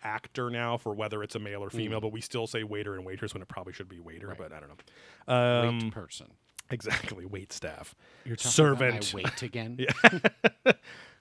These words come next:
Speaker 1: Oh, you have four peanut butters.
Speaker 2: Yeah,
Speaker 1: Come
Speaker 2: well,
Speaker 1: on, man.
Speaker 2: I mean, do you need those? You know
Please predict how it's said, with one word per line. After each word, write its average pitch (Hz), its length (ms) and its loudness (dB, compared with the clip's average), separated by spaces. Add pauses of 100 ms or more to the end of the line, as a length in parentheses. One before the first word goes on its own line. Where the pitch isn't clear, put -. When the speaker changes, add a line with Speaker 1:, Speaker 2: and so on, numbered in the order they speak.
(160)
Speaker 1:
Oh, 190 140 2
you 135 120 0
have 170 200 2
four 180 140 -2
peanut 214 340 -4
butters. 110 300 -4
Speaker 2:
Yeah, 98 60 -12
Speaker 1:
Come 165 160 -6
Speaker 2:
well, 160 100 -2
Speaker 1:
on, 113 80 -4
man. 110 200 2
Speaker 2:
I 113 100 -8
mean, 110 280 -8 (1040)
do 127 100 -4
you 104 60 -4
need 123 220 -4
those? 147 360 -4 (300)
You 104 80 -10
know 107 220 -6